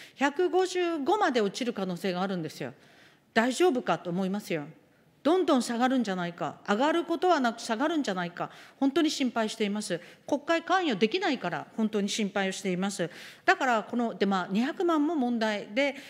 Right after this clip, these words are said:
この二割負担も問題だと思います。で、資料を見てください。えー、これは、あの、千二百三十億もの公費削減のための二割化なんですが、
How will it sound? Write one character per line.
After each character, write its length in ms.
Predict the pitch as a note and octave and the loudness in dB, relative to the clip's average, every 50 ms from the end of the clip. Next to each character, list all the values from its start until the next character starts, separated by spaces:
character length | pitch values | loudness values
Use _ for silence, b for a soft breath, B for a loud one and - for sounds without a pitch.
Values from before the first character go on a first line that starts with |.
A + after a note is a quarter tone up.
| B B B | B B B
こ 120 | - C4 | 0 2
の 100 | B3+ B3 | 4 6
二 140 | A#3 A3+ B3 | 6 6 4
割 200 | C#4 D#4 D4+ C4+ | 4 4 2 0
負 100 | - - | -2 0
担 200 | - C#4 C4+ C#4+ | 0 2 2 2
も 80 | E4+ F4 | 4 4
問 220 | C4+ A3+ A3+ A3+ | 4 4 4 4
題 160 | A3 A3 G#3+ | 2 2 2
だ 120 | G#3+ C4 C#4 | 0 -2 -2
と 100 | - A3 | 0 0
思 160 | G3 G3+ G3 | 0 0 0
い 40 | G3 | 0
ま 120 | G#3 G#3+ | -2 -2
す。 220 | G#3+ - F#3+ E3+ B B B B B B B _ | -2 -2 -2 -4 B B B B B B B _
で、 200 | A#3+ A3+ G#3 - | 0 0 2 0
資 200 | - - - F#4 | -2 -2 0 2
料 260 | F4+ F4+ D4+ B3+ B3 | 2 2 2 2 2
を 180 | C#4 D#4 D4+ C4 | 2 2 2 2
見 120 | A#3+ B3 | 0 2
て 120 | A#3+ A#3 | 2 0
く 120 | G#3+ - F#3 | -2 -2 -4
だ 100 | G3 G3 | -4 -4
さ 220 | - A#3+ A#3 G3+ | 0 2 2 2
い。 100 | F3+ E3 B B B B B B B | 2 0 B B B B B B B
え 320 | - - G3+ G3 F#3 F3+ F3+ | -2 0 2 2 2 2 0
ー、 80 | F3+ | -2
こ 100 | - C4 | -2 0
れ 80 | C4 C#4 | 0 2
は、 380 | C4 C4+ C4 C4 B3+ A#3 - - | 2 4 4 4 4 2 0 0
あ 100 | G3 F#3+ | 0 0
の、 280 | F#3+ F#3+ F3+ F3 F3 - | 2 2 2 0 -2 -4
千 260 | - - D#4+ E4+ D#4 | 0 0 2 4 4
二 80 | C#4 | 4
百 140 | B3+ B3+ B3 | 4 2 0
三 240 | - C#4+ C#4+ C#4+ C#4 | 0 2 2 2 2
十 120 | C#4+ C#4+ C#4+ | 2 0 0
億 200 | C#4 C4+ C#4 - | 0 0 2 0
も 120 | C4+ E4 F4 | 0 2 2
の 160 | E4 D4 - | 0 0 0
公 160 | - C4 C4 | 0 -2 -2
費 120 | B3 - | -2 -4
削 220 | - - B3+ G#3+ - | -4 -4 -4 -2 0
減 220 | A#3+ B3 A#3+ A#3+ | 2 2 4 2
の 80 | A#3+ A3+ | 2 2
た 100 | - B3 | 2 2
め 140 | C#4 F4 F4 | 2 2 2
の 100 | D#4 A#3+ | 2 4
二 140 | G3+ G3+ | 4 4
割 240 | G#3 G#3 G#3+ G#3+ G#3 | 2 2 0 0 0
化 120 | - A3+ A3 | 0 2 2
な 140 | A3+ A3+ | 4 4
ん 100 | A3+ A3 | 2 2
で 120 | F#3+ F#3 F3+ | 2 0 -4
す 160 | - - F#3 | -4 -8 -6
が、 280 | F#3 A#3 A#3+ A#3 G#3+ | -2 0 0 0 0